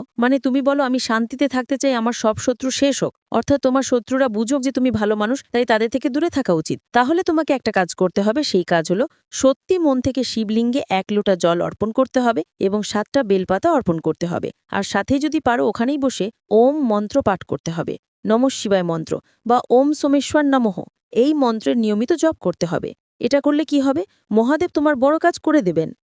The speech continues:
যখনই শত্রু তোমার কাছে আসবে, তখন তোমাকে সংকেত আসবে বা তারা নিজেই তোমার থেকে দূরে সরে যাবে। এমন একটা সুরক্ষা ঢাল পঞ্চাক্ষী মন্ত্র তোমার চারপাশে তৈরি হয়ে যাবে এবং তোমার এত বড় কাজ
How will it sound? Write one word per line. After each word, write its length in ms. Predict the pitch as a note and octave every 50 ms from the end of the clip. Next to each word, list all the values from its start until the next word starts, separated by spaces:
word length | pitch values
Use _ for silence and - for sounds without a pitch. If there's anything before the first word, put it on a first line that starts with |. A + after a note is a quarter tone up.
| _ -
যখনই 440 | G3 A3+ A3+ A3+ - - E4+ F#4+ E4+
শত্রু 300 | - D4 C#4 - - D#4
তোমার 240 | C#4+ D#4 D4 D4+ D4
কাছে 220 | D4+ D4+ - - C#4+
আসবে, 320 | B3+ B3+ B3 B3 A3 C4 C4+
তখন 260 | - A#3 A#3 - C4+ C#4
তোমাকে 260 | D4 C4+ C#4+ C#4 C#4+
সংকেত 440 | - - A3+ G#3+ A3 A3 - C4+ -
আসবে 260 | C4 C4 B3+ B3+ E4 G4+ - _ _ -
বা 100 | A3+ A#3+
তারা 220 | A#3 A#3+ A3+ B3 B3
নিজেই 320 | A#3 A3 A3+ G#3 B3+ C4 B3
তোমার 240 | - B3 A#3 A#3 A#3
থেকে 200 | - C4 - C#4+
দূরে 220 | A3+ C4 C#4 C#4 A#3+
সরে 240 | - F#3+ E3+ E3
যাবে। 260 | D#3 F3 D#3+ D3+ - - - _ _ -
এমন 240 | - G#3+ A#3 C4 D4+ D#4+
একটা 160 | D#4+ - E4
সুরক্ষা 420 | - - C4+ B3 C#4 - - - C#4+
ঢাল 200 | A#3 B3 C4 C#4
পঞ্চাক্ষী 500 | - - A3+ A#3 A#3 C#4+ C#4 - - D4
মন্ত্র 280 | C4+ B3+ B3 A#3+ A#3 C4+ C4
তোমার 260 | - B3 A#3 A#3+ A#3
চারপাশে 480 | - - G#3 G#3 G#3 - A#3 A3+ C4 B3
তৈরি 320 | - B3 B3+ C4 C4 C4+ A#3
হয়ে 200 | A#3 A3 F#3+ F3+
যাবে 180 | E3+ E3 F#3+ A#3 - _ -
এবং 220 | - G#3+ G#3 A#3 A#3 A3+ -
তোমার 240 | A3+ A3 A3 A3+ - -
এত 180 | - G3 F#3+ - C#4
বড় 200 | B3+ C#4+ C#4 C#4+
কাজ 240 | - - G#3+ A3 A#3+